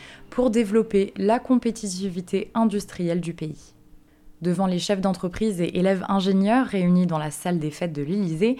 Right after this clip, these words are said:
il a dressé la liste de ses ambitions.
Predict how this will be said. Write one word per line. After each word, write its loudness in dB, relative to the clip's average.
il 2
a 4
dressé 4
la 6
liste 0
de 0
ses -4
ambitions. 0